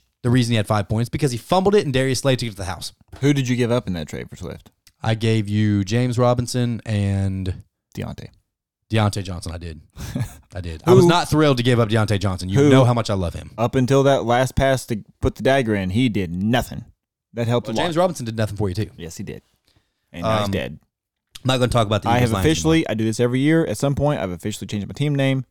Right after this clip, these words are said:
Speaker 2: to, in the other league, to the Kiss of Death, 'cause I also have Derrick Henry.
Speaker 1: Mm, dead. Uh, we didn't talk about that either. Derrick Henry is done
Speaker 2: Dead.
Speaker 1: for the year.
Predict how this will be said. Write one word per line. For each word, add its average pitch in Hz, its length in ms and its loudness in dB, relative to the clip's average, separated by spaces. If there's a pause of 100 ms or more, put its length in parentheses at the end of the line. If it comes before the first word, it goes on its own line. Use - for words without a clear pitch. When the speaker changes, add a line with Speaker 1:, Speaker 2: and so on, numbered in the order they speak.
Speaker 2:
to, 120 300 0 (280)
in 107 140 -2
the 104 60 2
other 139 120 4
league, 117 300 0
to 110 120 0
the 101 80 -4
Kiss 104 180 -6
of - 40 -20
Death, - 220 -6
'cause 85 120 -10
I 90 60 -2
also 110 220 0
have 107 180 0
Derrick 95 220 -6
Henry. 69 220 -10 (840)
Speaker 1:
Mm, 85 160 -10 (200)
dead. 82 300 -6 (1040)
Uh, 123 240 4
we 139 60 4
didn't 190 160 0
talk 208 120 0
about 196 140 0
that 202 120 2
either. 175 220 -2 (120)
Derrick 123 220 -2
Henry 131 240 -4
is 95 320 -6 (640)
done 104 120 -4
Speaker 2:
Dead. 53 60 -4
Speaker 1:
for 52 60 -8
the 95 80 -4
year. 87 200 -8